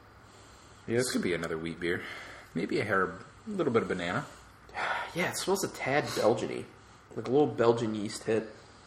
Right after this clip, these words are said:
Speaker 2: Clove, maybe?
Speaker 1: Possibly. Yeah.
Speaker 2: Yeah.
Speaker 1: Yeah. At least this one smells like it's got some body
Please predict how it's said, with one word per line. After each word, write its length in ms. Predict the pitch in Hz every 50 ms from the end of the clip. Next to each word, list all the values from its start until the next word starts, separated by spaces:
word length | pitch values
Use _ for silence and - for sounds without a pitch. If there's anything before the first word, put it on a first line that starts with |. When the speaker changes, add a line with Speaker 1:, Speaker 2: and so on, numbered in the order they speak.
| - - - - - - - - - - - - - -
Speaker 2:
Clove, 440 | - - 104 101 95 101 123 131 147
maybe? 420 | 156 170 180 202 - 311 320 311 - - - - - - - - - - - - - - - - - - - - - - - -
Speaker 1:
Possibly. 480 | - 202 196 202 - 123 95 87 82 - - - - - - -
Yeah. 160 | 220 220 190 -
Speaker 2:
Yeah. 60 | - 135 - 107 - - - - - - - - -
Speaker 1:
Yeah. 140 | 110 101 92 82 - - - - -
At 60 | 98
least 160 | 123 143 - -
this 180 | 127 120 -
one 80 | 120 104
smells 320 | - - 95 101 101 -
like 120 | 87 85 85
it's 100 | 85 -
got 160 | 98 95 -
some 160 | - 87 82
body 240 | 82 80 82 85